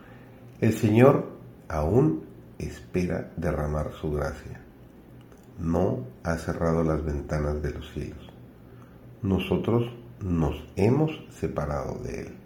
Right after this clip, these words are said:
Necesitamos fijar el ojo de la fe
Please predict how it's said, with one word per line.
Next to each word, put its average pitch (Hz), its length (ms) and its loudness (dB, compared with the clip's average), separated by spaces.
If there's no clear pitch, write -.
Necesitamos 98 840 2
fijar 85 640 -2
el 80 280 -4
ojo - 440 -4
de 82 100 -2
la 71 140 -6
fe 95 500 -4